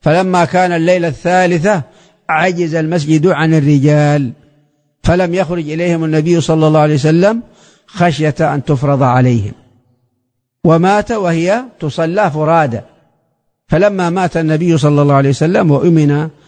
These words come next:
التشريع، جمع عمر رضي الله تعالى عنه الناس على إمام واحد في صلاة التراويح.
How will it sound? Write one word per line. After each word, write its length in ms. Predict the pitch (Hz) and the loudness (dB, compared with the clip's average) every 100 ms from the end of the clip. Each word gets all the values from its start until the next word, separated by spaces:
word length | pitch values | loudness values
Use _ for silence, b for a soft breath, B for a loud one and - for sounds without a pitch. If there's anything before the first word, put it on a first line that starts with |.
| b b | b b
التشريع، 640 | - - 147 160 160 233 226 - b b b - | -4 0 0 2 2 2 -2 -10 b b b -2
جمع 560 | 147 190 180 139 151 - 151 - | 0 0 -2 -4 -6 -6 -6 -6
عمر 460 | - 127 185 190 156 | -6 -2 0 0 0
رضي 260 | 151 147 | 0 0
الله 260 | 143 156 143 | 0 2 2
تعالى 400 | 147 135 143 143 | 2 0 2 0
عنه 460 | 131 156 151 254 - b b b _ | 0 2 2 0 -6 b b b _
الناس 460 | 156 147 156 185 196 | 0 2 4 2 0
على 500 | 185 151 156 151 143 | 0 0 0 0 0
إمام 400 | 143 147 143 139 | 0 2 2 2
واحد 280 | 143 127 160 | 0 -2 -2
في 120 | 135 | -2
صلاة 300 | 123 127 127 | 2 2 0
التراويح. 640 | 147 - 120 117 117 107 | -2 -4 -4 -2 -4 -8